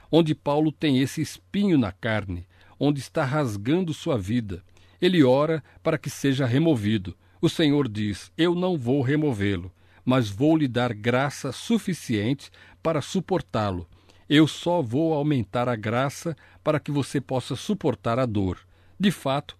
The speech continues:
a dor é boa porque humilha você. Então ele diz: "Pelo que sinto prazer nas fraquezas, nas injúrias,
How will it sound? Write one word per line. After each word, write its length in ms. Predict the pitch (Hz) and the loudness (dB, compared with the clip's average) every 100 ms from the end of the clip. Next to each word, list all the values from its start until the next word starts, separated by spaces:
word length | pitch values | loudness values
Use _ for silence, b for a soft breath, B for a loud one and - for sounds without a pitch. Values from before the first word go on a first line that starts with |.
| - | -4
a 80 | |
dor 400 | 120 107 139 147 b b b | -2 0 0 0 b b b
é 140 | 147 | -2
boa 420 | 123 110 156 135 92 | 0 4 6 6 2
porque 320 | - 101 160 | -4 -2 2
humilha 460 | 160 131 185 156 | 6 6 6 4
você. 540 | 101 104 98 - 82 80 b b b b - | 0 -2 -8 -10 -10 -10 b b b b 2
Então 300 | 156 180 185 | 2 2 0
ele 160 | 175 | 0
diz: 420 | 127 107 92 - - b b | 0 0 -2 -6 -18 b b
"Pelo 200 | - 170 | 2 2
que 120 | - | 0
sinto 360 | 160 - 180 165 | -4 -2 -2 -2
prazer 640 | 165 165 113 92 139 151 104 | -2 0 0 0 2 2 0
nas 260 | 104 101 | -4 -4
fraquezas, 800 | - 117 - 113 98 87 80 - b b | -6 -8 -4 -2 -2 -4 -14 -18 b b
nas 220 | 131 123 | 0 2
injúrias, 720 | 123 104 113 156 101 80 - | 4 4 4 4 2 -4 -12